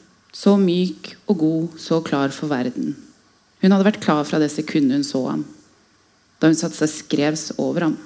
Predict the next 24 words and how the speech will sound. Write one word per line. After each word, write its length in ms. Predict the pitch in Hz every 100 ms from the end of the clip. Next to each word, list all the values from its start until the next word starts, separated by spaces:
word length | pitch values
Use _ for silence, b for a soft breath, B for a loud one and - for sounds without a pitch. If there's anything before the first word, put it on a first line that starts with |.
| - _ _ _ _ _ _ _ -
«Jeg 100 | 160
vet 180 | 151 147
du 60 | 160
vil 100 | 160
ha 120 | 147 147
meg», 220 | 170 196
hadde 140 | 175 165
hun 60 |
sagt. 420 | - - - - - b b b b b _ -
Lysten 320 | 156 - 190
kom 140 | 175 151
fra 140 | 165
ingesteds, 840 | 170 139 - 147 156 - - - - -
glødende, 480 | 185 147 120 135 151
plutselig 600 | 190 180 - - 139 156
stearinrysene 840 | 156 165 165 147 135 139 139 - 156
blafret 400 | 180 - 139 127
i 60 | 156
vinduskarmen, 720 | 151 127 - 135 139 160 -
og 100 | 180
akkurat 460 | - - 202 185
der 220 | 165 151 151
og 60 |
da 80 | 151